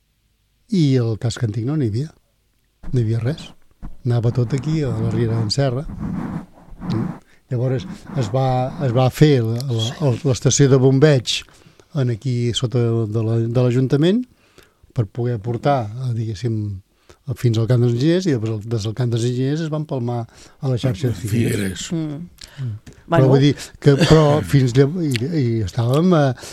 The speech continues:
Speaker 1: a tres, quatre mil habitants.
Speaker 3: Però si és una qüestió
Speaker 1: A,
Speaker 3: de
Speaker 1: a, a quatre mil habitants, se-, eh,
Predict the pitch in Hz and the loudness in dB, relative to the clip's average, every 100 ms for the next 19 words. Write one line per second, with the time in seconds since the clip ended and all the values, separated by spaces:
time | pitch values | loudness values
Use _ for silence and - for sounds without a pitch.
0 | - 135 131 139 147 143 170 156 139 127 | -6 -2 0 4 2 4 4 4 4 4
1 | 123 120 156 180 233 - 214 180 202 196 | 4 4 2 2 -4 -2 0 2 2 0
2 | 208 226 185 214 214 226 226 196 - 147 | 0 2 4 6 6 4 2 -2 4 4
3 | 131 135 160 156 151 170 202 - - 190 | 6 4 4 4 2 2 0 -4 -4 -4
4 | 208 156 131 | -4 -2 0